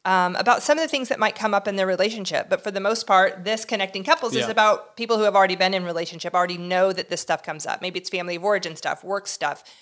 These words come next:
Speaker 1: uh, political stuff, religious stuff, all how to raise kids stuff,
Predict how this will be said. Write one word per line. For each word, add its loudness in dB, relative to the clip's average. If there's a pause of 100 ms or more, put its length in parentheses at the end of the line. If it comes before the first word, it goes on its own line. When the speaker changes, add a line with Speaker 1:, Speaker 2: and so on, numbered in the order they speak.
(140)
Speaker 1:
uh, 4
political 2
stuff, -2
religious -4
stuff, -6
all 6
how 4
to 0
raise -4
kids -4
stuff, -10